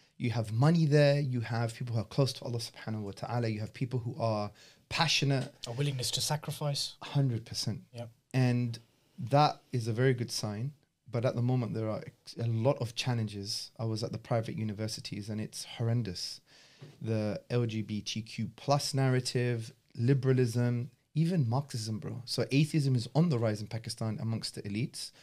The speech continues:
Speaker 1: or it's been pushed. And now it's also amongst the poor. There's a, there's an element of neo-Marxism that's creeping in, right?
Speaker 2: Mm.
Speaker 1: And they're playing on the fears and the wants of the people.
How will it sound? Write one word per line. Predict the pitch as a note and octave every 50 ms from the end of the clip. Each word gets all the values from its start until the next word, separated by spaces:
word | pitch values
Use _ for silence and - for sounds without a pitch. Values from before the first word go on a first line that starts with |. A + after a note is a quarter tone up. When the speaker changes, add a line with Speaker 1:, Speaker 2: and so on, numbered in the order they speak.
| - _ -
Speaker 1:
or | A#2+
it's | A2
been | - - A#2+ A2
pushed. | A2 - - D#3+ C#3 C3 - - - - _ _ - - - - - _ _ _ -
And | - C3+ C3 C3
now | D3+ F3 G#3 F#3+ D3
it's | C3 C3 -
also | - C#3+ D#3 D3+ - - C3 B2+ C3 C3+
amongst | C3 B2 B2+ B2 - - -
the | B2
poor. | - - - G3 E3 A#2 - - _ _ - - - - - - -
There's | - B2 B2
a, | C3 B2+ B2 - - _ -
there's | B2 B2 A#2 A#2+
an | B2+
element | B2+ C#3 C#3+ B2+ B2 A#2+ A#2
of | A2 A#2+
neo-Marxism | C3 C3 B2 A#2+ B2+ C#3+ D3 - - C#3 A#2 A#2+ A#2 A2+
that's | G#2 F2 - -
creeping | - - - A#2+ A2+ - G#2+ G#2
in, | G2+ G2+ - C#3+
right? | - - G#2+ A#2 D3 - - - _ - C3+
Speaker 2:
Mm. | A#2+ A#2 A2+ A2 - - _ - - A#2
Speaker 1:
And | A#2+ A#2
they're | A#2+
playing | A#2 - - C#3 C3+ C3 B2 A#2+
on | A#2
the | A2+ A2
fears | - - - B2 A#2+ A#2 A2+ A2+ A2 G#2+ - - - -
and | A#2+ A2+ A2 G#2+ A2 G#2+ G2+
the | G#2+ G#2+ A#2
wants | A2+ G#2+ A2+ B2+ A#2+ A2 G#2+ - - -
of | - G#2+ G2+ G#2
the | G#2+
people. | - - - C3 B2+ - - A2 B2+ D3+